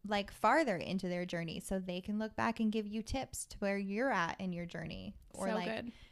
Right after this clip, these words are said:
Speaker 1: there's just so much community out there, and everybody is so friendly and so willing to talk to you about,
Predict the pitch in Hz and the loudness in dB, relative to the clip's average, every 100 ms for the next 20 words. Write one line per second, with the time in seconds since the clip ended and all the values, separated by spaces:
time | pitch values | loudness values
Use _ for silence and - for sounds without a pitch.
0 | - - 214 220 220 247 240 - - - | -16 -8 -4 -2 -2 -4 -8 -8 -10 -8
1 | - - 240 240 220 - - 185 185 175 | -4 2 4 4 0 -2 -2 0 0 0
2 | 175 175 - 180 - 180 - 196 185 185 | 0 -2 0 -2 -2 -4 -4 -2 -2 -2
3 | 185 180 - - 247 247 185 180 175 - | -2 -4 -4 0 0 2 -2 -2 -4 -6
4 | - - 214 220 208 190 190 185 180 185 | -6 0 2 2 2 2 0 -2 -2 -4
5 | - 185 185 180 185 180 185 - | -4 0 2 2 0 0 -2 -4